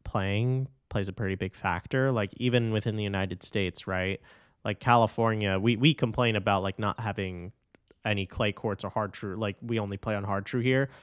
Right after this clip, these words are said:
California has zero clay courts or Hard-Tru courts. So it's just, like, wicked fast, ultra dry conditions on a hard court that they grow up playing on, and, like, everything else is, like, completely foreign effectively.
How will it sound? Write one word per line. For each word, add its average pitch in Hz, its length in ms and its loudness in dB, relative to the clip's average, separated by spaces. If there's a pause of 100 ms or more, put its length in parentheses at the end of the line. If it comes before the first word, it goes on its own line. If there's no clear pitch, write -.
(140)
California 175 420 6
has 127 140 8
zero 110 480 4
clay 117 260 4
courts 113 320 0
or 214 200 10
Hard-Tru 107 440 0
courts. - 440 -4 (280)
So 147 220 8
it's - 180 4
just, 151 320 4
like, 123 280 4
wicked 131 500 4
fast, 131 500 6 (100)
ultra 131 380 6
dry 117 720 8 (240)
conditions 120 800 4 (160)
on 117 160 6
a 120 60 6
hard 123 280 8
court 110 240 0
that 104 140 -2
they 113 140 2
grow 107 260 4
up 107 100 -2
playing 120 320 2
on, 104 240 -2
and, 104 100 -4
like, 104 220 -6
everything 131 400 2
else 127 320 4
is, 107 180 -2
like, 107 320 0 (480)
completely 127 400 0
foreign 113 400 4
effectively. 113 680 -4